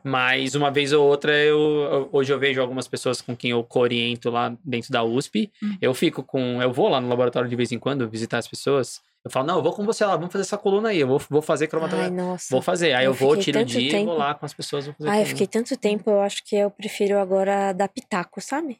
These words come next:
Speaker 1: É, não,
Speaker 2: É.
Speaker 1: é,
Speaker 3: Nossa,
Speaker 1: é.
Speaker 3: adoro dar uns pitacos, fazer
Speaker 1: É.
Speaker 3: uma discussão científica
Speaker 1: O pior é que ela
Speaker 3: profunda.
Speaker 1: passa esse, isso pra dentro da Spectra.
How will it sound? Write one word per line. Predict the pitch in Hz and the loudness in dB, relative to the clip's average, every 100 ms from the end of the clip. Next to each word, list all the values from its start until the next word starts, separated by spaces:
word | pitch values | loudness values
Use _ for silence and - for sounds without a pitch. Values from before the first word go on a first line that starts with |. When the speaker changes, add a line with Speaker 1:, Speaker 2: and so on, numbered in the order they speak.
| - | -2
Speaker 1:
É, | 160 | 0
não, | 143 | 0
Speaker 2:
É. | 190 190 170 | -2 -4 0
Speaker 1:
é, | |
Speaker 3:
Nossa, | 214 220 247 - - 226 196 | 4 2 2 -6 -4 0 2
Speaker 1:
é. | |
Speaker 3:
adoro | 143 233 247 233 | 4 6 6 4
dar | 226 | 0
uns | 214 - | -2 -4
pitacos, | 202 - 240 233 - | -6 0 2 2 0
fazer | 208 | 2
Speaker 1:
É. | 233 | 4
Speaker 3:
uma | 214 | 4
discussão | 220 - 214 - 214 | 0 -2 -2 0 0
científica | - 202 - 214 - 208 | 2 -2 0 -2 -2 -4
Speaker 1:
O | |
pior | 226 202 143 | 0 4 4
é | |
que | 214 | 4
ela | 240 | 2
Speaker 3:
profunda. | 240 143 | 4 2
Speaker 1:
passa | - 151 139 | 2 2 0
esse, | 131 160 | -2 -6
isso | 147 - | -8 -4
pra | 139 | -2
dentro | 139 | 0
da | 135 143 | -2 -2
Spectra. | - 127 113 127 | 0 -2 -2 -8